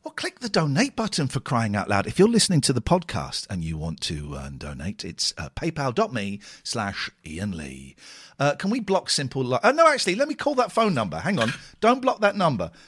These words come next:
Nine four nine, nine nine one, eight five five one. All right, I'll give you a call in a minute.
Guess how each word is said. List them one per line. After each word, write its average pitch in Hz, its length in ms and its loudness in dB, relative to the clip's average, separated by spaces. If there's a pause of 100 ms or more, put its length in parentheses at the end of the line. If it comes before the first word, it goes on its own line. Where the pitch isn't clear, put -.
Nine 220 380 0
four 208 380 0
nine, 143 640 0 (180)
nine 170 420 0
nine 160 320 0
one, 107 280 0 (100)
eight 139 320 -2
five 120 340 -2
five 120 380 -2
one. 95 180 0
All 240 100 6
right, 240 80 8
I'll 214 60 0
give 226 120 -4
you 233 60 -2
a - 20 -16
call 220 160 4
in 214 80 0
a - 20 -2
minute. 190 280 -2